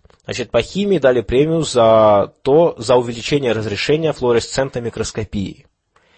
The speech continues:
И здесь одно из основных вот моментов вот этой важности состоит в том, что мы теперь можем,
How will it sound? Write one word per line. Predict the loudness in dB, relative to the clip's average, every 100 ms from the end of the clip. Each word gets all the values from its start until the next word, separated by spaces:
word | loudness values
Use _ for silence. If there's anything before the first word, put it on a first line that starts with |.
| _ -10
И | -6 -4 -4
здесь | 0 0 0 -6 -2
одно | -2 0 -2
из | -2
основных | -4 -4 -4 -4 -2
вот | -4 -4
моментов | -6 -4 -2 -2 -2 -10 -10
вот | -12
этой | -8 -2
важности | 0 0 -2 -8
состоит | -12 -8 -6 -6
в | -4
том, | -6
что | -4 -8
мы | -8
теперь | -8 -8 -4
можем, | -4 -4